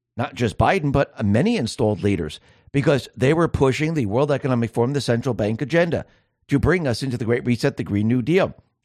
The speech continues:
And if you go back in time, and Rasmussen, uh, reports put this out on X, if you go back in time, what did Biden do on day one?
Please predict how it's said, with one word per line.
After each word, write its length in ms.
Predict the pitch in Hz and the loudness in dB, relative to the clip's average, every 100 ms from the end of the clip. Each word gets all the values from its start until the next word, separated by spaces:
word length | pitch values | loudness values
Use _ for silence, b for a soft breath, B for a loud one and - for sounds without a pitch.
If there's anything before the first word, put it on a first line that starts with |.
| 143 | 0
And 180 | 143 | 0
if 140 | 156 - | 0 -6
you 60 | |
go 180 | 127 151 | -2 -2
back 260 | 123 131 - | 0 0 0
in 80 | 113 | 0
time, 240 | 117 131 | 2 2
and 100 | 147 | 0
Rasmussen, 540 | 85 92 104 101 101 - _ _ _ - | -4 -4 -4 -2 -4 -6 _ _ _ -8
uh, 120 | 95 85 | -4 -4
reports 340 | 85 113 104 | -4 -2 -4
put 140 | - - | -4 -6
this 140 | 98 | -2
out 120 | 104 | -2
on 120 | 95 | 0
X, 260 | 135 143 - B B B | 0 -2 -6 B B B
if 80 | - | -4
you 60 | 135 | 0
go 160 | 190 | 2
back 260 | 175 160 151 | 2 2 0
in 100 | 147 | -2
time, 320 | 127 175 214 156 | 0 2 2 2
what 140 | 143 | 0
did 160 | 185 117 | 0 2
Biden 400 | 143 160 139 135 | 2 4 0 4
do 280 | 202 214 180 | 4 4 2
on 180 | 156 | 0
day 180 | 147 143 | 2 2
one? 320 | 147 208 175 | 2 0 0